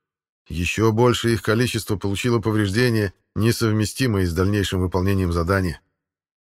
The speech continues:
В головной формации начинаются хаос и смятение, и тут в нее, как терьеры в кролика, вцепляются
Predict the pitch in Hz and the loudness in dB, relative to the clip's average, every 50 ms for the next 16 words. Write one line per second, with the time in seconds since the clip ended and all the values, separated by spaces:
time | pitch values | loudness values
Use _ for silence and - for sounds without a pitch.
0 | _ _ _ - 78 80 90 90 92 101 107 104 - 107 101 104 104 110 117 107 | _ _ _ -8 -4 0 0 0 2 2 0 0 2 0 0 0 2 2 2 2
1 | - 110 104 104 98 - 110 110 113 110 101 - 110 - - - 110 120 120 117 | 0 0 -2 -2 -2 -2 0 2 2 2 2 0 -4 -4 0 4 4 6 6 4
2 | 107 - 107 - - 110 101 - 127 127 123 117 117 107 98 95 - _ _ _ | 2 0 -4 -2 -2 -2 -2 0 0 0 2 2 2 0 0 -2 -6 _ _ _
3 | _ _ - 101 90 - - 151 139 104 107 113 117 120 120 123 139 143 117 - | _ _ -6 -6 -6 -2 0 0 0 0 0 0 2 2 4 4 2 2 2 2
4 | - 117 101 - _ - 110 110 104 113 123 139 131 120 104 - - - 104 107 | 0 0 0 -2 _ 0 2 2 4 2 2 4 4 4 2 2 0 0 2 2
5 | 104 98 90 82 - 76 73 - - - - 104 92 - 101 117 131 123 117 104 | 2 2 2 0 -2 -6 -8 -10 -12 -8 -8 -8 -6 -4 -2 0 2 2 2 2
6 | 95 - 98 90 | 0 -2 -6 -6